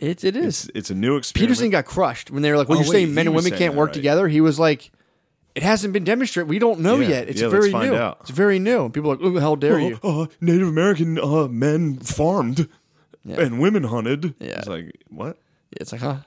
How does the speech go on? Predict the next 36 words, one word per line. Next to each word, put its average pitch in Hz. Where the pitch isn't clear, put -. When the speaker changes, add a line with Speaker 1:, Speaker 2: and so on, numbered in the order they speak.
Speaker 2:
What 139
are -
you 170
Speaker 1:
Wait, 175
Speaker 2:
talking 165
about? -
Speaker 1:
wait, -
wait, 147
wait, 131
wait, 139
you 127
saw 156
that, 165
dude? 180
Speaker 2:
What 185
was 175
the 160
point 160
of 101
that? -
Speaker 1:
Dude, 123
it's, 120
it's, -
I, 185
I 175
really 220
think 160
too, 208
it's 160
like, 127
especially 190
with, 160
like, 120
pregnant 127
women, 139
like, 104